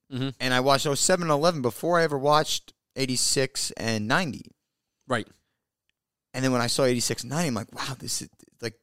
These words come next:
Speaker 2: to this day, it's still an unbelievable
Speaker 1: Mm-hmm.
Speaker 2: production.
Speaker 1: Yeah.
Speaker 2: And this eighty-six, eighty-seven team was the first of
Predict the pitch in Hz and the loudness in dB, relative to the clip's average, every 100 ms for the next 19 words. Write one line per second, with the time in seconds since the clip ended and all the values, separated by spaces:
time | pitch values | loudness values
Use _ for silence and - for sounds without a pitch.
0 | - 170 151 113 143 180 - - - 127 | -6 -2 -2 0 0 0 0 0 2 0
1 | 107 117 107 113 110 107 98 151 127 165 | 0 -2 -2 -4 -4 -6 -10 -4 2 2
2 | 151 101 - _ 117 104 _ _ _ - | 2 -8 -14 _ -8 -8 _ _ _ -8
3 | 123 120 117 107 - 147 185 - - _ | -2 0 0 -4 -4 0 2 2 0 _
4 | _ _ _ 131 120 113 - 139 123 117 | _ _ _ -2 0 0 0 0 0 0
5 | - 185 185 170 113 98 98 123 _ _ | 2 0 0 -4 -4 -4 -6 -12 _ _
6 | _ _ _ _ 120 127 117 135 - 160 | _ _ _ _ -2 -2 0 0 4 4
7 | 151 107 131 127 120 - | 2 4 4 4 -2 -18